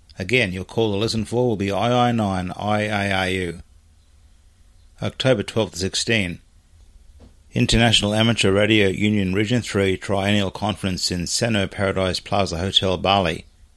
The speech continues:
with special event station Y B one six I A R U. December twenty.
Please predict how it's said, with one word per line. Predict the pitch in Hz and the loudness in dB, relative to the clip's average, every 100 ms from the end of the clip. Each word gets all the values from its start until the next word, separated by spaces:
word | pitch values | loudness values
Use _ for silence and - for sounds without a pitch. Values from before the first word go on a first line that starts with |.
| - - - _ _ | -20 -20 -20 _ _
with | 104 98 | -2 -2
special | - 107 - 101 | 0 0 2 2
event | 95 | 2
station | - 95 92 101 92 | 2 0 0 0 0
Y | 92 117 | 2 2
B | 104 95 | 2 0
one | 90 101 | 0 -2
six | - 92 85 - - | 0 0 0 -4 0
I | 92 95 | 2 2
A | 92 87 90 | 2 0 2
R | 90 87 | 2 2
U. | 85 85 78 71 _ - - - _ _ _ - - _ _ | 4 2 0 -6 _ -20 -20 -20 _ _ _ -20 -20 _ _
December | 104 - 123 101 | -2 2 2 2
twenty. | - 107 90 76 | 2 2 2 -2